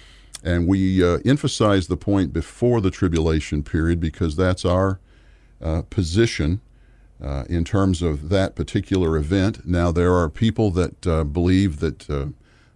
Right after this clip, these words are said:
the rapture of the church, well, there are a fair number of people, even more so today than before, that believe there is no rapture. And that's, uh, quite unfortunate. <laughs>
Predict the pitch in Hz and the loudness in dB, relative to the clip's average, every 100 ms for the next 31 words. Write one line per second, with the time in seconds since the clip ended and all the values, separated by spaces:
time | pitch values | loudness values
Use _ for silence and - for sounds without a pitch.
0 | - 90 90 92 - 92 80 80 104 110 | -6 0 0 0 -2 -4 -4 -2 -2 -2
1 | 87 92 98 98 92 87 104 113 101 85 | 0 0 2 2 2 0 0 2 2 0
2 | 82 - 95 107 104 87 85 95 117 - | -2 -2 -4 -2 -2 0 0 0 -2 -2
3 | 80 - 80 90 101 90 78 76 - 123 | -2 0 2 4 4 2 0 -2 2 4
4 | 107 90 78 95 104 104 120 139 98 80 | 4 2 2 2 4 4 4 4 2 0
5 | 73 - - - 50 - - - - - | 0 -2 -4 -8 -8 -10 -20 -20 -20 -20
6 | _ _ _ _ - 85 82 90 - 95 | _ _ _ _ -8 -4 -2 -4 -4 -4
7 | 82 - 98 95 92 87 - 95 - 65 | -4 -2 0 2 2 0 0 0 -2 -8
8 | 60 - - - | -10 -12 -18 -12